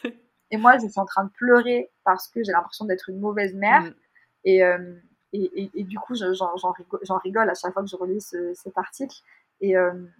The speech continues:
Speaker 2: et, et je me suis un peu inspirée de, de ça pour un de mes posts, Il était une mère, où, où, où je parle de « connaissez, heu, vos ressources ».
Speaker 1: Ouais.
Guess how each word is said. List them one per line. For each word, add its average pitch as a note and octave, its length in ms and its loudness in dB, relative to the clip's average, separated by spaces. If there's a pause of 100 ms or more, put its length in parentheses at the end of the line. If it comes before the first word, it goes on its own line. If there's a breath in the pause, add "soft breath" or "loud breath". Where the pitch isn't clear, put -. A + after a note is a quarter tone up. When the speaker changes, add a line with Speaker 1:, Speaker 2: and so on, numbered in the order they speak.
(260)
Speaker 2:
et, F#3 200 -2
et - 20 0
je G3 100 -8
me F#3+ 120 -4
suis G3 160 -2
un F#3+ 100 2
peu A#3 120 0
inspirée G#3 440 0
de, F#3 160 2
de F#3 160 0
ça G#3+ 200 6
pour F3+ 360 -6
un G3+ 80 -2
de F#3+ 60 -8
mes F#3+ 140 -4
posts, G#3 300 -8
Il F3+ 80 -6
était F3+ 200 -8 (140)
une F#3 60 -12
mère, A#3 280 0
où, F#3+ 160 -12
où, F3+ 340 -12
où F#3 100 -20
je F3+ 60 -2
parle G3+ 300 4
de « G3+ 200 -2 (280 soft breath)
connaissez, G#3 560 0
heu, G3 100 0
vos F#3+ 200 0
ressources ». G3+ 580 -4 (320)
Speaker 1:
Ouais. D#3+ 280 -10